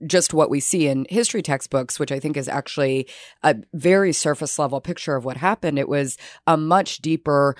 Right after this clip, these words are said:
movement that came with infrastructure and organization. And I will say, even in recent history in this region, we have examples of this. The Ferguson uprisings in, in the outside outskirts of Saint Louis led to the formation of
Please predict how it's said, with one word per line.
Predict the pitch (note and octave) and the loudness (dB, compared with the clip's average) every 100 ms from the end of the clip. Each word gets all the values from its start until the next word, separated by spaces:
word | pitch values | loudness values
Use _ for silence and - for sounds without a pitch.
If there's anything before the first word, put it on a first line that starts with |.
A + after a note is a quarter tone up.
| - - | -10 -4
movement | D#3+ G3 G#3 D3+ B2+ C3+ - | 2 4 4 2 -2 -4 2
that | D3+ | 0
came | - D#3+ D3 | 2 0 0
with | D3 | 0
infrastructure | D#3+ D#3 D#3 - C#3+ - D#3 | -2 -2 -4 -2 -4 -4 -4
and | C3+ | -4
organization. | C#3 D3+ C#3 C3+ D3 D3 - B2+ - - - | -2 -4 -4 -6 -4 -4 -4 -8 -12 -20 0
And | G#3 | 4
I | G#3+ | 6
will | B3 C#4 | 4 4
say, | - | 4
even | D#3 G3 G3+ F3 | 2 2 2 2
in | D3 C#3 | 2 2
recent | E3+ F#3 E3+ D3 | 0 0 -2 -2
history | D3 - C#3+ C#3 C#3 - | -4 -4 -2 0 0 0
in | D#3+ D#3 | 0 2
this | C#3+ - | 0 -2
region, | F3+ C4 D#3 C#3 | -2 -2 -2 -2
we | C#3 | 0
have | D#3 C#3+ | 0 -2
examples | C#3+ D#3 D#3 D3 | 0 0 0 -4
of | C3 | -6
this. | A#2+ A2+ - - - | -6 -8 -10 -18 -2
The | - E3+ | 2 2
Ferguson | G3 G3+ G3+ G3+ | 4 2 0 0
uprisings | - E3 D#3 C#3+ C3+ C#3+ C#3 | 0 2 2 2 0 -2 -2
in, | C#3+ C#3 - | -4 -4 0
in | D3+ C#3+ C#3 - | 0 2 -2 -4
the | C#3 C#3 - | 0 0 4
outside | D#3+ C#3+ | 2 2
outskirts | E3+ D#3 | -4 -6
of | C#3 | -6
Saint | D3 D3 | -6 2
Louis | A#3 D3+ - - - | 2 2 -2 -16 -12
led | - F3+ F#3+ | 0 4 4
to | G3 | 4
the | E3 | -2
formation | - D#3 D3+ D#3 - D3+ | 0 0 2 0 0 0
of | C#3+ C#3 | 2 0